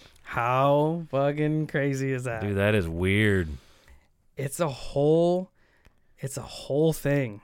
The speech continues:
Speaker 2: Like, I've, I've
Speaker 1: It's
Speaker 2: heard
Speaker 1: a
Speaker 2: of
Speaker 1: whole thing,
Speaker 2: tulpas and
Speaker 1: Eric.
Speaker 2: shit, and I've heard of this theory before, especially in linked with the, the creepypastas, but the more,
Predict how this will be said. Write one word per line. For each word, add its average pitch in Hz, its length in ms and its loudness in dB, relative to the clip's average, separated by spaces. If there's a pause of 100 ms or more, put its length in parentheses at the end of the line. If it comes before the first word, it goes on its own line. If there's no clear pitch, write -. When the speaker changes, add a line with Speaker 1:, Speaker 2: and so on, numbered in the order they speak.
Speaker 2:
Like, 117 240 -8
I've, 139 260 0
I've 139 240 -2
Speaker 1:
It's 117 80 0
Speaker 2:
heard 143 260 4
Speaker 1:
a 143 40 4
Speaker 2:
of 127 100 2
Speaker 1:
whole 143 380 -4
thing, 131 300 4
Speaker 2:
tulpas 120 180 2
and 110 120 0
Speaker 1:
Eric. 101 80 -4
Speaker 2:
shit, 110 400 2
and 110 120 0
I've 107 160 2
heard 113 280 4
of 113 120 0
this 104 260 0
theory 117 640 4 (640)
before, 117 540 2
especially 127 500 2
in 110 140 4
linked 107 240 0
with - 160 -10
the, 101 100 -6
the 92 180 -4
creepypastas, 104 920 0
but - 140 -12
the 98 60 -4
more, 110 460 0